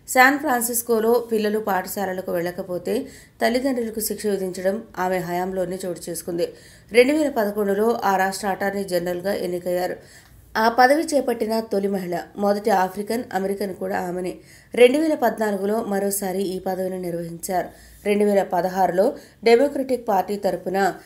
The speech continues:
సెనేట్గా ఎన్నికయి జాతీయ రాజకీయాల్లోకి వచ్చారు.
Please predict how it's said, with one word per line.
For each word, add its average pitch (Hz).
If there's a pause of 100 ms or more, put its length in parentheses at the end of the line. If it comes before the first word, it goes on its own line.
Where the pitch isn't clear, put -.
(200)
సెనేట్గా 240
ఎన్నికయి 196 (260)
జాతీయ 226
రాజకీయాల్లోకి 185
వచ్చారు. 175